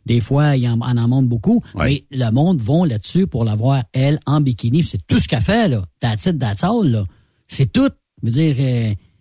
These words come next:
Speaker 1: puis elle fait de l'argent avec ça, moi, j'en reviens pas. Tu sais, t'avais, on avait notre influenceuse, là, qui mettait ses pets, là, dans un, dans un petit bocal, puis qui, qui vendait ça il y a pas longtemps,
Speaker 2: Hey, non,
Speaker 1: là.
Speaker 2: mais tout ça, là.
Speaker 1: C'est,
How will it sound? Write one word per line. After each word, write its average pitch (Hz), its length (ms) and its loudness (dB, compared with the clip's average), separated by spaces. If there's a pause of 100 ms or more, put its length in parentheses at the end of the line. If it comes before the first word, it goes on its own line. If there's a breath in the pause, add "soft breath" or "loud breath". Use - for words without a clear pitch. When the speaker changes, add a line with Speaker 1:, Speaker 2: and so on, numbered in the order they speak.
(140)
Speaker 1:
puis - 80 -4
elle - 40 -2
fait 165 120 2
de 143 60 -2
l'argent 127 280 2
avec 139 200 2
ça, 202 100 -2
moi, 160 100 2
j'en 127 140 2
reviens 120 240 0
pas. 185 260 0
Tu 113 60 -4
sais, 196 100 0
t'avais, 143 220 0 (220 loud breath)
on 131 100 2
avait 160 160 2
notre 190 220 0
influenceuse, 165 680 2
là, 143 100 0
qui 135 100 -4
mettait 123 220 0
ses 127 200 0
pets, 165 260 -4
là, 135 100 0
dans 120 280 2
un, 113 240 0
dans 110 220 0
un 120 80 2
petit 98 160 -6
bocal, 139 400 0
puis 139 80 -2
qui, 113 180 0
qui 120 120 -2
vendait 110 340 0
ça 180 180 0
il 160 60 2
y - 20 2
a 110 40 0
pas 117 120 0
longtemps, 113 140 2
Speaker 2:
Hey, 139 100 4
non, 123 240 2
Speaker 1:
là. - 60 0
Speaker 2:
mais 101 120 2
tout - 120 -8
ça, 170 280 0
là. 92 280 -2 (560)
Speaker 1:
C'est, 131 180 -2